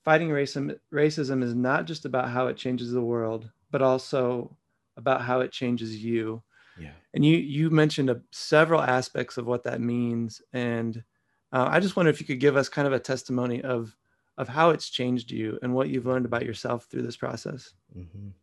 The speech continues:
Speaker 2: Dan, I think that's such an important point you bring up. The longer I do this work,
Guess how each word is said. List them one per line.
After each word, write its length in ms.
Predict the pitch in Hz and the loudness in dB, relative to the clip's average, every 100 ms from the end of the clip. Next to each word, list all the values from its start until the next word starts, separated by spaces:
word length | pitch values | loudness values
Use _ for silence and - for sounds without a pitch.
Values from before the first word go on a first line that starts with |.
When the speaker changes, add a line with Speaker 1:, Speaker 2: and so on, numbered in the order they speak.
| _ _ - - - - - - | _ _ -20 -20 -20 -20 -14 0
Speaker 2:
Dan, 180 | 113 113 | 2 2
I 80 | 101 | 2
think 180 | 113 | 0
that's 200 | 110 98 | 0 0
such 200 | - 117 | 2 0
an 60 | 110 | 0
important 580 | 98 123 120 117 101 - | 0 2 2 0 -2 -6
point 340 | - 117 110 - | -4 -2 -2 -4
you 140 | 101 | -6
bring 320 | 82 104 98 - | -2 -2 -2 -2
up. 300 | 101 95 _ | -2 -2 _
The 120 | 98 98 | -6 -2
longer 420 | 107 117 110 101 | 0 2 2 2
I 80 | 92 | 2
do 260 | 87 104 | -2 -2
this 280 | 101 92 - | 0 -2 -4
work, 400 | 98 107 104 - | -2 0 0 -4